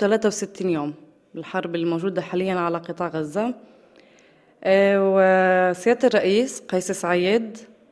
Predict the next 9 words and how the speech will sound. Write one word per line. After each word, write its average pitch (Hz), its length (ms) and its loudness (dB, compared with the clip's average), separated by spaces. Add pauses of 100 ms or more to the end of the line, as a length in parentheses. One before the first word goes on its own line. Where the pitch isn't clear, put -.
(420)
عمل 214 380 8
لجوء 214 420 4
للتوانسة 202 1000 2
اللي 262 120 4
موجودين 214 400 2
في - 100 -12
القطاع، 214 340 2
وأنا 233 240 2
كنت 233 280 2